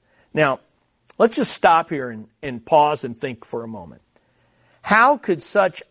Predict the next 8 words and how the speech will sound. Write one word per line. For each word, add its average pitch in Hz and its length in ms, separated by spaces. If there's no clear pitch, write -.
unfaithfulness 214 1500
ever 185 300
be 135 200
forgi-, 120 560
forgiven? 127 600
And 165 180
humanly 240 560
speaking, 226 640